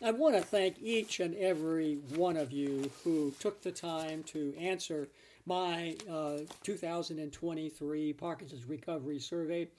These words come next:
You provide such insights and helpful information for, for others who are looking for options and possibilities.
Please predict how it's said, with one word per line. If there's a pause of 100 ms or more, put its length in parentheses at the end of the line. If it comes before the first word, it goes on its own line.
(380)
You
provide
such
insights
and
helpful
information
for,
for
others (520)
who
are
looking
for
options
and
possibilities.